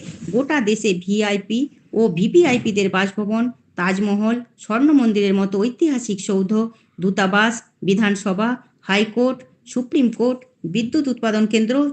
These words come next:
জল সরবরাহ কেন্দ্র, বিমানবন্দর, স্টক এক্সচেঞ্জ, বড় রেল স্টেশন, পারমাণবিক শক্তি কেন্দ্র,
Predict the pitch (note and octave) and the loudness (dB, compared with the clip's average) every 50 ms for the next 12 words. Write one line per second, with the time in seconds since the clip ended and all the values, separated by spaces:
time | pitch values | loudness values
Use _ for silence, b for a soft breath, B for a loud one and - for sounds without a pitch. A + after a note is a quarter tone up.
0 | C#4+ - G3 G#3 B3+ B3 - C#4 B3 A#3 A3+ A3 A3 G#3+ G#3+ G#3+ G#3 G#3 G#3+ A3 | -4 -4 -2 -2 -2 -2 -2 -4 -2 0 0 0 0 -2 -2 -2 -2 0 0 0
1 | A#3+ C4+ C#4+ D4 C#4+ b b b b b b b b - E3+ F3+ A3+ A#3+ B3 B3 | 2 2 0 0 -2 b b b b b b b b -6 -2 2 2 4 4 4
2 | B3 A3+ G3+ G3+ G3+ G#3 G#3+ A#3+ C4+ C#4+ C#4+ C#4+ - _ _ - - - - - | 4 2 2 0 -2 -2 0 0 0 0 0 -2 -8 _ _ -14 -14 -8 -4 -2
3 | B3+ C4+ C#4 - A#3 A3+ A3+ - - _ - C4 C#4 D4 D#4 - - - _ _ | -2 -2 0 0 -2 -2 -2 -6 -8 _ -2 2 2 2 2 0 -6 -14 _ _
4 | - F#3 F#3+ A3 A#3+ C4+ D#4 D4 B3+ A3+ A3 G#3 - - A3 G3+ G3+ - B3 B3 | -6 -4 -2 0 2 2 2 2 2 2 0 -2 -2 -4 -4 -4 -2 -2 0 0
5 | C4+ C#4 C#4 B B B B B B _ - G3+ A3 B3 C#4 C#4+ D4 C#4+ B3+ A#3+ | 0 0 -2 B B B B B B _ -2 0 2 4 6 6 6 6 4 2
6 | A#3 - - A3+ - - A3+ G3 G#3+ G#3+ A3 G#3+ A3 A#3+ C4 C4+ | -2 -4 -6 -8 -6 -6 -6 -2 0 0 0 0 0 -2 -2 -4